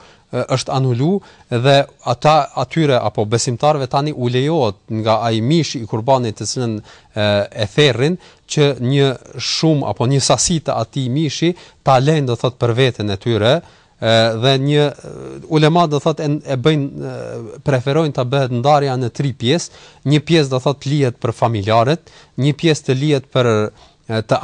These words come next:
afërmit të cilët kanë nevojë dhe janë skamnor, dhe një pjesë të ndahet, do thot, të, të varfërve, të cilët i njohim, e, në përgjithësi, do thot, në atë rreth në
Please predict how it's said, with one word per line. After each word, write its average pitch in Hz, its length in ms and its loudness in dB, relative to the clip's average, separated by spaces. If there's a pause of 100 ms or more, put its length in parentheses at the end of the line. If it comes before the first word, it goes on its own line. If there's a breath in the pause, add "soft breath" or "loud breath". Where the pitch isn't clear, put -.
afërmit 127 460 -2
të 110 100 -4
cilët 127 240 -2
kanë 117 300 0
nevojë 107 480 0 (260 soft breath)
dhe 113 260 0
janë 127 180 0
skamnor, 131 540 2 (280 loud breath)
dhe 127 220 2
një 165 160 2
pjesë 165 360 -2
të 139 120 0
ndahet, 139 380 2
do 127 100 -4
thot, 147 220 -4 (100)
të, 127 140 2 (260)
të 113 160 0
varfërve, 123 720 2 (380 soft breath)
të 123 240 -4
cilët 139 280 0
i 120 120 -2
njohim, 143 480 2
e, 123 280 -4 (280)
në 117 240 -6
përgjithësi, 127 440 -2
do 113 120 -2
thot, 120 160 -2
në 120 120 -6
atë 113 200 -4
rreth 127 240 -2
në 113 220 -4